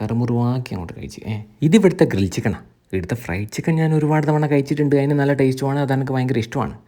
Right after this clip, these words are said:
പക്ഷേ ഈ ഗ്രിൽ ചിക്കൻ ഉണ്ടല്ലോ, ഏ, ഇതിനോട്, ഇതിനോട് എനിക്ക് വേറെ തന്നെ ഒരു മുഹബത്താ. ഇത്രയും നല്ല ജ്യൂസി ആയിട്ടുള്ള ഒരു ഗ്രിൽ ചിക്കൻ കണ്ണൂർ ജില്ലയിൽ നിന്ന് ഞാൻ എന്തായാലും വേറെ എവിടുന്നും കഴിച്ചിട്ടില്ലേ. പിന്നെ ആ ചിക്കൻ്റെ ടെക്സ്ചർ ഉണ്ടല്ലോ, ഏ, അത് പെർഫെക്റ്റ്ലി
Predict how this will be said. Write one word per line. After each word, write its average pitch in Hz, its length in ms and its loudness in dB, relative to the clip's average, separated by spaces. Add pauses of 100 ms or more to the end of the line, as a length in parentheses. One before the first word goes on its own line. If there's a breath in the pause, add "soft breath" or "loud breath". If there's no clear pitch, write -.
(320 soft breath)
പക്ഷേ - 460 -10 (840 soft breath)
ഈ 117 100 -2 (160)
ഗ്രിൽ 104 200 0 (120)
ചിക്കൻ 170 200 -2
ഉണ്ടല്ലോ, 85 300 -6
ഏ, 104 80 -10 (480)
ഇതിനോട്, 131 340 -6 (680)
ഇതിനോട് 135 380 -6
എനിക്ക് - 200 -8 (120)
വേറെ 117 220 -6 (100)
തന്നെ 147 500 -6
ഒരു 101 160 -2
മുഹബത്താ. 87 420 -10 (220)
ഇത്രയും 269 440 6
നല്ല 233 140 8 (160)
ജ്യൂസി 202 460 4
ആയിട്ടുള്ള 208 300 6
ഒരു 185 120 4
ഗ്രിൽ 127 240 2
ചിക്കൻ 104 240 -2 (240)
കണ്ണൂർ 151 440 2 (100)
ജില്ലയിൽ 175 260 4
നിന്ന് 160 80 0 (220)
ഞാൻ 135 160 0 (100)
എന്തായാലും 170 400 4
വേറെ 123 220 4
എവിടുന്നും 110 260 0
കഴിച്ചിട്ടില്ലേ. - 420 -8 (240 loud breath)
പിന്നെ 120 220 2
ആ - 20 2 (100)
ചിക്കൻ്റെ 156 300 0 (120)
ടെക്സ്ചർ 160 400 0
ഉണ്ടല്ലോ, 87 260 -2
ഏ, 110 80 -4 (160)
അത് 127 80 -6 (200)
പെർഫെക്റ്റ്ലി 147 680 -2